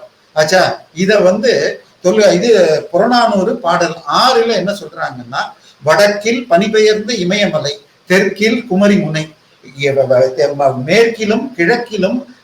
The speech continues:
க-, கடல்கள்னு சொல்றப்ப, கிழக்குல ஒரு வார்த்தையை போட்டிருக்காங்க, தொடுகடல் அப்படின்னு ஒரு வார்த்தையை போட்டிருக்காங்க. இதுக்கு என்ன அர்த்தம்னா, அது பகி-, ராமரின் முன்னோர்களான சகர, சகர ராஜாவின் மகன்கள் அறுபதாயிரம் பேரு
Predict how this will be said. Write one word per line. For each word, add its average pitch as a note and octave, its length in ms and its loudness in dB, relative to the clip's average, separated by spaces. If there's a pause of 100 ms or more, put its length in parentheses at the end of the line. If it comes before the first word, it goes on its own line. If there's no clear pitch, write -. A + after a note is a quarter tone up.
(120)
க-, D#3 200 -2
கடல்கள்னு A3+ 560 2
சொல்றப்ப, E3+ 640 -4 (320)
கிழக்குல C4+ 520 2
ஒரு G3+ 100 0
வார்த்தையை G#3 440 2
போட்டிருக்காங்க, E3+ 540 -8 (120)
தொடுகடல் G3+ 800 0
அப்படின்னு G#3 340 -4
ஒரு E3+ 140 -8
வார்த்தையை D3+ 400 -6
போட்டிருக்காங்க. C3+ 380 -16
இதுக்கு C#3 240 -16
என்ன G3+ 160 -6
அர்த்தம்னா, F3 680 -6 (480)
அது D3+ 400 4
பகி-, F3 300 4
ராமரின் G#3+ 560 2
முன்னோர்களான D#3 880 -2 (100)
சகர, G#3+ 360 2
சகர A3 400 2
ராஜாவின் F#3+ 760 0 (120)
மகன்கள் G#3+ 480 0
அறுபதாயிரம் F#3+ 840 2
பேரு E3 460 -4